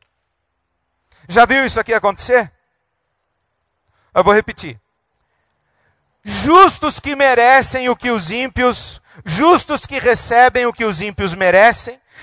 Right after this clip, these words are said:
e ímpios que recebem o que os justos merecem. Isso também, penso eu, não faz sentido.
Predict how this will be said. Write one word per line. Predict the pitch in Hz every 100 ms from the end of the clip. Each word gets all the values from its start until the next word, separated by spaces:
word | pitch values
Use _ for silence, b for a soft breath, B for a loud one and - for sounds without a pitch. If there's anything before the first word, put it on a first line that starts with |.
| b
e | 214 220 208 233
ímpios | 233 220
que | - 208
recebem | 190 - 185 180 175 175
o | 170
que | 185
os | 170
justos | 139 165 156 165 151
merecem. | 156 135 117 - - 101 _ _ _ _ _ _ _ _ _ _
Isso | 190 190 208
também, | - 170 160 175
penso | 165 160 156 147
eu, | 127 117 107 _ _
não | 135 151
faz | 139 147
sentido. | - 139 - 117